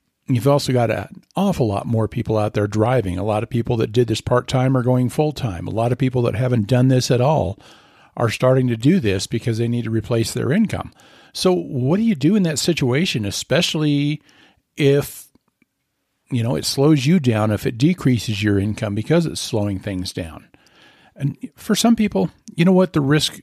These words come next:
just isn't worth it. And I've heard from many people that, you know what, they've got, they've got people at home that are a little more at risk, and so they're just not going to take that chance at all.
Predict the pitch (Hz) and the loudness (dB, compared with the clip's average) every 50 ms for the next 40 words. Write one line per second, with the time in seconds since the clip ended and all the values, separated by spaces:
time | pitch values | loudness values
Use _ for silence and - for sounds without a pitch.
0 | - - - 156 151 - - 143 127 120 120 - 110 101 92 90 - - - - | -12 -4 0 0 0 2 2 2 2 2 0 -4 -4 -4 -4 -4 -6 -8 -10 -12
1 | - - _ _ _ _ _ _ _ _ _ - 123 120 120 117 120 120 120 120 | -16 -16 _ _ _ _ _ _ _ _ _ -2 -2 0 0 0 0 0 0 0
2 | 120 120 117 113 - - 123 120 120 120 123 120 117 - - 135 127 123 123 - | 0 0 -2 -4 -4 -4 -2 -2 0 0 -2 -2 -4 -6 -4 -4 -4 -4 -4 -4
3 | - - 117 113 113 117 117 131 127 - 135 - - - 170 175 143 113 95 - | -4 0 2 4 4 4 4 2 2 2 0 -2 0 0 0 0 2 2 0 0
4 | - _ - - - 113 107 107 107 113 110 113 - - 101 - - 117 98 101 | -2 _ -14 -10 -6 -4 -2 -2 0 0 0 0 0 -2 -4 -2 -2 -2 -2 -2
5 | 98 - - - - - - _ _ - - _ _ - 120 110 110 117 104 - | -4 -6 -8 -12 -14 -14 -18 _ _ -20 -20 _ _ -6 -4 -2 0 0 -2 -2
6 | - - 127 117 - 107 107 104 98 87 107 135 127 123 127 127 123 117 107 104 | -2 -2 -2 0 0 0 0 0 0 0 0 2 2 2 2 2 2 0 0 -2
7 | 98 92 - - - - - _ _ _ _ _ _ _ _ _ _ - 110 107 | -4 -6 -8 -10 -12 -14 -16 _ _ _ _ _ _ _ _ _ _ 0 2 2
8 | 110 110 101 101 101 - - - 117 117 117 110 110 110 113 110 104 107 - - | 4 2 2 2 0 -2 -4 -4 -4 -2 0 0 2 2 2 2 2 0 0 -2
9 | - 101 117 147 170 - - - - 123 117 107 - 127 123 113 120 123 131 117 | -2 0 0 0 0 0 -4 -6 -6 -6 -4 -2 -2 -2 0 2 2 0 0 0
10 | 117 139 160 160 - - 123 117 120 123 135 - - 117 117 120 117 113 107 - | 0 -2 -2 -2 -2 -2 -2 0 0 0 0 -2 -2 0 2 2 2 2 0 -2
11 | - - - 107 104 107 - - - _ - - 110 98 98 - - - 113 98 | -4 -2 -2 -2 -2 -4 -6 -12 -20 _ -10 -6 -6 -6 -4 -4 -2 -2 0 0
12 | 92 92 87 - - - - 110 110 139 180 - - - | -2 -2 -2 -4 -6 -4 -4 -2 -2 0 -2 -4 -6 -10